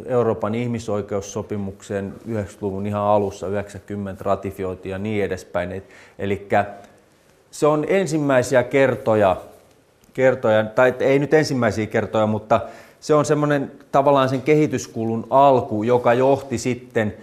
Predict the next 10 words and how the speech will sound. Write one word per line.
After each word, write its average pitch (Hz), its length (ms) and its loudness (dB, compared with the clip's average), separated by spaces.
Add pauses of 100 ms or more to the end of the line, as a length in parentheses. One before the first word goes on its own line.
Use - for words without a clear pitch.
(180)
meidän 123 220 -4
perusoikeusjärjestelmän 110 2250 -2 (300)
uudistamiseen 90 960 -4 (380)
tuhat 110 220 -2 (160)
yhdeksänsataayhdeksänkymmentäviisi. 101 1400 -4 (960)
Hallitusmuotoon, 120 1040 0 (720)
hallitusmuodon 127 640 2
perusoikeusjärjestelmä 113 1300 2
uudistettiin 117 600 -4
sinne, 131 360 -2